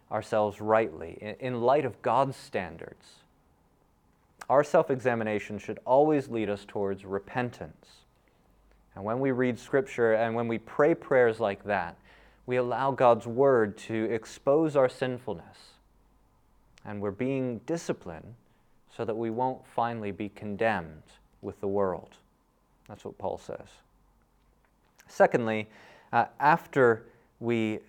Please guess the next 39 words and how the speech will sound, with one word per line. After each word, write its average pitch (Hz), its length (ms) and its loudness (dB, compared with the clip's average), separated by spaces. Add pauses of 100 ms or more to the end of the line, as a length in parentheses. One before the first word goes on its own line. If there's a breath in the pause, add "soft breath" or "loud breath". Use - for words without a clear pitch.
uh, 101 220 -4
examine 131 460 0
ourselves, 123 580 2 (380)
we 143 120 -10
should 113 220 -10
discern 127 480 -4
the 110 80 -4
body 101 320 2
of 92 160 -8
Christ. - 640 -12 (680)
That's - 140 -16
how 101 100 0
we 92 140 -4
come 90 260 -8
rightly 90 320 -4
to - 160 -14
his 82 160 -14
table. 85 460 -10
I 107 100 -10
think 185 240 -4
this 147 160 0
is 123 80 -6
a 123 60 2
way 113 220 6
of 110 100 -2
saying 117 340 0
that 107 240 0 (240 loud breath)
in 143 140 -2
addition 170 380 -2
to 139 100 -2
repentance, 160 640 0
the 135 160 0
Lord's 160 340 4
Supper 139 340 2
requires 131 600 4
us 127 160 0
to 135 100 -4
have 127 220 2
faith. - 480 -2